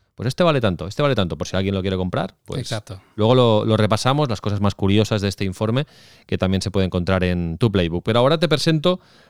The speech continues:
Speaker 1: a un viejo conocido de este podcast, Álvaro de Grado, que es un experto en el fútbol británico y que nos acompaña porque se ha jugado la final de la Champions, se ha cerrado también la Premier League, ha habido ascensos, descensos y vale la pena comentarlo con,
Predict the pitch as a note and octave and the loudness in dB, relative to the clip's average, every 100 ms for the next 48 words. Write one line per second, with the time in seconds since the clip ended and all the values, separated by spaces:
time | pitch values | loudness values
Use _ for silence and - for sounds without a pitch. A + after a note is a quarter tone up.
0 | - G2 G2 F#2 F2 E2+ E2 E2 F2 G2+ | -4 0 2 2 0 -2 -4 -4 -2 0
1 | G#2 C3 A2+ A2+ C3 - F#2+ A#2+ - E3+ | 2 0 0 2 0 0 -4 -4 -4 -4
2 | F2+ F#2+ A2+ G2 G2 A2+ B2+ G#3+ _ _ | -2 0 2 2 2 2 0 -4 _ _
3 | _ _ - G2 F2+ F2 G2+ G2 - A2 | _ _ -4 0 0 0 -2 -4 0 -2
4 | G2+ G#2+ G2 F#2+ F2+ G2 F#2+ F#2+ F#2 F#2 | 2 2 2 0 -2 -2 0 2 2 0
5 | F2 E2+ F2 F#2+ B2 B2+ A#2 C#3+ F3 G3+ | -2 -4 -2 0 0 0 0 0 0 -2
6 | - G#2 - G2+ F#2 F2+ F#2 F#2 G#2 A#2 | -6 -6 -4 -2 0 -2 -4 -2 0 0
7 | A2+ F2 G2 G#2 G2+ F#2+ F#2+ F#2 F2 D#3+ | -2 -4 -2 0 2 0 -4 -4 -2 0
8 | E3+ D3 D3 - - - - - D3+ - | 2 0 0 -4 -16 -18 -4 0 0 0
9 | A#2+ C3+ A#2+ A2 A2 A2 G2+ G2+ G2 F2+ | 0 0 0 0 0 0 0 0 0 2
10 | D3 D#3+ D3 A2 G#2+ G#2 F#2+ - E3 D#3 | 2 4 2 0 0 0 0 2 0 2
11 | C3+ G#2+ F#2 D3+ D#3 C3 G#2 G2 - G2+ | 0 0 -2 -2 0 0 0 -2 0 0
12 | A#2+ G#2+ A#2 A#2+ G#2 F#2+ G#2 A2+ G#2+ G2+ | 2 2 0 0 0 0 -2 -2 0 0
13 | F#2 | -2